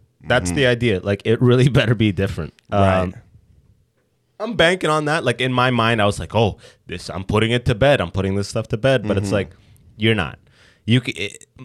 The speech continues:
Speaker 1: once I go to Newfoundland,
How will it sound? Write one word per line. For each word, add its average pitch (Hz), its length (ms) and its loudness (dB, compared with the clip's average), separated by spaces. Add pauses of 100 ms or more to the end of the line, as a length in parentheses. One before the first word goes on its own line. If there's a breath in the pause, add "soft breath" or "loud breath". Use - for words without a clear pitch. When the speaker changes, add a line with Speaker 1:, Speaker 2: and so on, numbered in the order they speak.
(760)
Speaker 1:
once 147 280 0
I 185 100 0
go 180 120 0
to 175 80 0
Newfoundland, 151 760 0